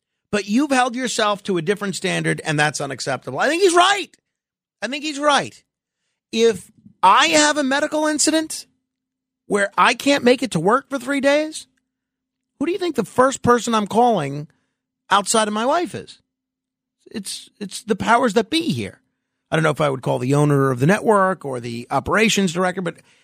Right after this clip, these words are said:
I, I would call, uh, someone to let them know I wasn't coming into work.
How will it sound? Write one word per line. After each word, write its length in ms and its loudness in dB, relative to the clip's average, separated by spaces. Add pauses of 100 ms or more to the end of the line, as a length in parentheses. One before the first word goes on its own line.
(140)
I, 320 2
I 140 4
would 200 -8
call, 480 -2 (340)
uh, 120 -4 (340)
someone 920 -4 (840)
to 80 -4
let 160 0
them 100 -2
know 160 4
I 80 2
wasn't 280 0
coming 180 2
into 120 -2
work. 420 0